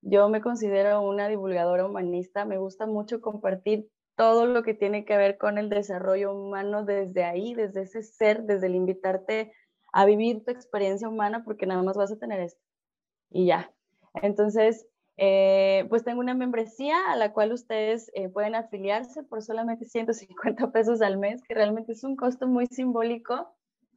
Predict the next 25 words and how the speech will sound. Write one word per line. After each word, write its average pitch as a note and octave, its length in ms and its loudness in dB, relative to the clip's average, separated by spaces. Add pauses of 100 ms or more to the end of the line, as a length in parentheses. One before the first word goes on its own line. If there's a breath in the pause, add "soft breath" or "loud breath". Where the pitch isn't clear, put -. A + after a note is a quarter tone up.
A A3 140 2
cambio A#3 260 2
de C#4 100 2
todo A3+ 200 0
lo B3 160 -2
que A#3+ 140 -6
compartimos, G#3+ 760 -2
a B3+ 80 -2
Marisol G3 560 2
ya, G#3 360 2
ya G#3 80 2
la G#3+ 160 2
tenemos G#3 340 -2
dentro G3+ 280 -4
de G#3 40 2
la G#3+ 120 -2
membresía, F#3+ 540 -6
muchas G#3+ 300 -6
gracias. G#3+ 560 0
Ya G#3+ 140 -2
le G#3 100 -2
tocó G#3+ 320 -4
a G3+ 240 4
ella G#3 340 0 (380 loud breath)
experimentar G#3 1120 0